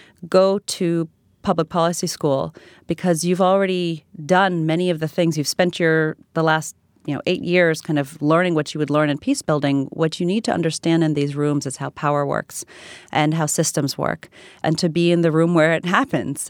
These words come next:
And that is gonna happen much more at a public policy school so that you understand how governments think and how decisions are made.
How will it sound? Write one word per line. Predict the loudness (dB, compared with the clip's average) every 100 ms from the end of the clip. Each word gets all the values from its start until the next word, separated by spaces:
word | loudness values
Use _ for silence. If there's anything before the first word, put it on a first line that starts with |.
| -2
And | 0 2 0
that | 0 0 0
is | -6 -6
gonna | -4 -2
happen | -2 -2 0
much | -2 -2 -2
more | 0 0
at | -2 -6 -6
a | -8
public | _ -8 -8 -6
policy | -4 -4 -4
school | -8 -2 -2 -2 -6 -20 -20 -16
so | -4 0
that | 0 2
you | 0
understand | 0 -2 -2 0 0 -2
how | -2 -2 -2
governments | 0 -2 0 -4 -4 -6
think | -4 -2 -2
and | -2
how | -2
decisions | -2 -4 -2 -2
are | 0
made. | 0 0 -4